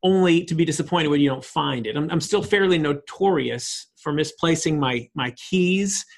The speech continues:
and my wallet. I also misplaced my phone around the house, but fortunately I can use my watch, uh, to, to, to ping it,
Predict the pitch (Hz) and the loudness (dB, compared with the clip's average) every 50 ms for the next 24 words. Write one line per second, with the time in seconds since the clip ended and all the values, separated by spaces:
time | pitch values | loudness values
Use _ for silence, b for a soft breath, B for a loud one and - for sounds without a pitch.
0 | B B B - 151 147 131 123 131 127 135 143 143 151 170 190 196 - - - | B B B -6 -2 0 0 0 0 0 0 0 0 0 0 -4 -6 -8 -12 -14
1 | - - - _ _ b b b b b b - 175 180 180 175 - 180 175 170 | -14 -16 -18 _ _ b b b b b b 0 2 2 2 2 2 2 2 2
2 | 165 - - 175 160 - 170 151 139 139 - 185 175 175 165 160 160 165 165 135 | 2 2 0 0 0 2 0 0 0 0 0 2 2 2 2 0 0 0 0 0
3 | 160 165 170 - - 156 - - 175 170 170 - 165 156 147 147 139 - 160 151 | 0 -2 -2 -2 -6 -10 -6 -6 -6 -4 -4 -6 -4 -4 -4 -4 -4 -4 -4 -2
4 | 160 170 160 - 147 135 135 131 139 143 165 170 190 208 - - - - - - | 0 0 0 0 -2 -4 -2 -2 -2 -2 -4 -4 -6 -8 -10 -10 -10 -10 -10 -12
5 | - _ - - 143 139 139 135 139 - - 139 131 131 139 - - - 131 - | -16 _ -10 -8 -6 -6 -6 -8 -8 -8 -6 -4 -2 -2 -4 -6 -10 -10 -10 -10
6 | - - - 135 - _ _ 175 170 175 185 214 214 - | -10 -12 -18 -18 -18 _ _ -2 -2 0 -2 -4 -6 -10